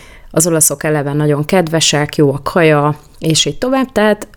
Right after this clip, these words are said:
ott, ott egyébként turizmusból éltek, és akkor most hirtelen megjelenik kétszer annyi ember, akiről nem is tudják, hogy kicsoda, mint amennyien egyébként ott élnek, és hát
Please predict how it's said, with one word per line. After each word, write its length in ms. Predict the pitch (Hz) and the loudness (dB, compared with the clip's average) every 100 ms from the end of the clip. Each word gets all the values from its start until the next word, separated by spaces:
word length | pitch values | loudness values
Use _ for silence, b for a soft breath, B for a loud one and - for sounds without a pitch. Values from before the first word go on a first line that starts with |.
| - | -8
ott, 240 | 196 196 - | -6 -2 2
ott 220 | 202 - | 2 2
egyébként 400 | 208 214 202 190 | 2 2 0 -2
turizmusból 680 | 190 151 147 156 147 151 147 | 0 0 2 0 0 2 4
éltek, 320 | 185 226 226 | 2 0 -2
és 120 | 220 | -2
akkor 200 | 214 214 | -2 2
most 180 | 214 208 | 2 2
hirtelen 580 | 220 156 165 165 175 165 - | 0 0 -2 0 0 -2 -2
megjelenik 600 | 185 180 156 143 160 160 | 0 2 2 2 0 0
kétszer 400 | - 160 - 156 | 0 0 0 -4
annyi 360 | 151 151 151 - | 0 2 2 0
ember, 560 | 160 151 143 147 170 - | 2 2 2 0 0 -2
akiről 340 | 151 151 156 | 0 2 4
nem 160 | 160 156 | 2 2
is 120 | - | 0
tudják, 320 | 165 147 147 | -2 -2 0
hogy 140 | 151 | -2
kicsoda, 580 | 151 147 - 151 151 165 - B B B B B B | -2 -4 -2 -2 0 0 -4 B B B B B B
mint 320 | 160 156 147 | 2 2 2
amennyien 500 | 160 160 143 151 156 | 2 2 4 4 4
egyébként 500 | 151 147 147 - 151 | 4 2 0 -2 -6
ott 200 | 156 147 | -4 -2
élnek, 400 | 151 190 233 254 | 0 2 2 2
és 180 | 240 226 | 0 0
hát 220 | 233 226 | -2 -6